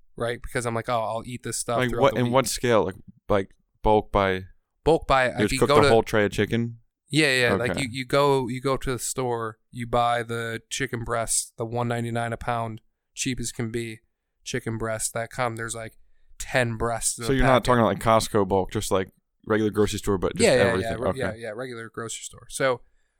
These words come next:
Speaker 1: I mean, you get into, into that habit. You make some maybe, uh, you know, rice.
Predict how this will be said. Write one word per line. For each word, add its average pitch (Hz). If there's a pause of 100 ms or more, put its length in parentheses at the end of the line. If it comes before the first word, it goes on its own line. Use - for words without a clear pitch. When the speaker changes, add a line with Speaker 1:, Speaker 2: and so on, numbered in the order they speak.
(840)
Speaker 1:
I 139
mean, 131 (500)
you 131
get 147
into, 120
into 120
that 113
habit. 113
You 113
make 120
some 117
maybe, 113
uh, 107 (240)
you 120
know, 107 (1040)
rice. 139